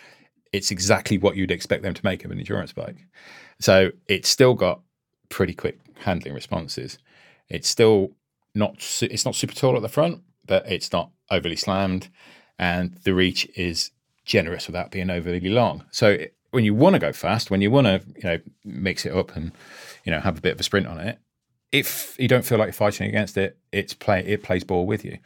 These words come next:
But generous tyre clearances, good comfort levels, and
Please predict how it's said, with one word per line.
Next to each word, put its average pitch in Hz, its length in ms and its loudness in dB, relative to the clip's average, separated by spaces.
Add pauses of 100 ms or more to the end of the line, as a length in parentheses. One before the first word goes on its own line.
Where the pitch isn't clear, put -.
(180)
But 101 240 4 (260)
generous 87 300 -4
tyre 98 300 4
clearances, 92 560 -2 (100)
good - 180 -4
comfort 90 340 -2
levels, 87 520 0 (640)
and 90 440 -2